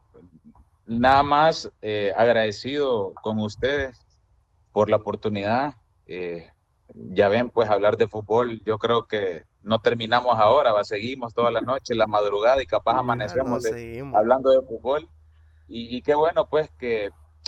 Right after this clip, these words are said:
Speaker 1: también de parte de ustedes hay mucho conocimiento, créanmelo. Eh, bueno, te puedo mencionar, con Luis hemos crecido juntos jugando fútbol, fuimos parte del, del proceso de escuelas de fútbol de, de la Juventud Independiente en San Juan Opico,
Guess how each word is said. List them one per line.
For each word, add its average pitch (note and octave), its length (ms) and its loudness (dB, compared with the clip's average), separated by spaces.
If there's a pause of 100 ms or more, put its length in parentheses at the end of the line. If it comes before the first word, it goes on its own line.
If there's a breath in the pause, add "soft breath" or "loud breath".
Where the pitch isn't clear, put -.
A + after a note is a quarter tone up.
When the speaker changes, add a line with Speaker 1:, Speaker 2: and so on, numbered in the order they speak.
(120)
Speaker 1:
también A#2 300 0
de C3+ 80 6
parte C3 340 0
de B2+ 60 -14
ustedes B2 360 0
hay A#2+ 120 -2
mucho B2+ 260 -6
conocimiento, A2+ 640 -6
créanmelo. A2 680 -2
Eh, F2+ 220 -8
bueno, A2 340 0 (460)
te G2+ 120 2
puedo A2 320 4
mencionar, A2 520 -2 (280)
con G#2+ 260 -4
Luis A#2+ 460 -2 (100)
hemos A#2+ 300 0
crecido A2+ 480 0
juntos A#2+ 340 -2
jugando A2+ 340 0
fútbol, A#2+ 360 -2
fuimos A#2+ 280 -6
parte A#2 300 0
del, G#2+ 340 -2
del G#2+ 160 -4
proceso A2+ 440 -2
de A2 80 2
escuelas A2 260 0
de G#2+ 140 -4
fútbol A2 340 -4
de, G2 180 -4 (460)
de A2 100 2
la A#2 60 2
Juventud G#2+ 280 0
Independiente A#2 500 -2
en A#2 80 -4
San A2 120 0
Juan A#2 160 2
Opico, C#3 540 -2